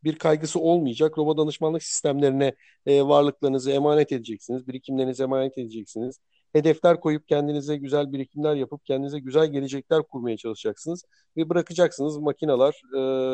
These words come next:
ve birkaç tane yatırım yöneticisi, pro-, piyasa profesyoneli sizin için, e,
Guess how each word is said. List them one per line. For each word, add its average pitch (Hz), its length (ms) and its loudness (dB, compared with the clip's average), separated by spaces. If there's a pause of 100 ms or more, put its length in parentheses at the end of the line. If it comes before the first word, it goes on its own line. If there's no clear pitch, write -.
(420)
ve 139 100 -6
birkaç 160 340 2
tane 135 280 2
yatırım 151 360 0
yöneticisi, 127 500 -2
pro-, 135 180 -8
piyasa - 360 0
profesyoneli 113 680 -10 (360)
sizin 170 180 0
için, 160 340 -4
e, 143 100 -8